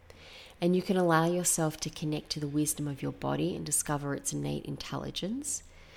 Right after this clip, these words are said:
And through doing this, you can then go about releasing the old patterning and seeing how you can show up differently in your life. And this is what I do in my kinesiology sessions with people.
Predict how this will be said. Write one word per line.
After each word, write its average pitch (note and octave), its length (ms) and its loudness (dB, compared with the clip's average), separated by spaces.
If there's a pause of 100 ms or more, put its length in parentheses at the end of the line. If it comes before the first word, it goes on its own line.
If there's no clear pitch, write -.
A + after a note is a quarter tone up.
(240)
And G3 160 4
through A3+ 260 4
doing B3 440 4
this, - 320 0
you G3+ 80 0
can G#3 160 4
then A3+ 220 8
go F3+ 400 6 (260)
about D3 520 -2 (320)
releasing E3 520 6
the D#3 120 4
old C3+ 180 0
patterning D#3+ 640 -2 (420)
and D#3 480 4 (120)
seeing G#3 400 6
how F3 220 -4
you D#3 180 4
can D#3 220 -6
show C#3+ 540 0
up - 280 -4
differently D#3+ 600 -2
in C#3 80 -4
your C#3 140 -4
life. - 580 -4 (840)
And G3+ 100 2
this A3 160 6
is B3 160 4
what F3 240 6
I D#3+ 120 4
do D3+ 520 4
in D3+ 240 4
my C#3+ 380 2
kinesiology E3+ 760 2
sessions C#3 520 0
with - 160 -8
people. - 420 -6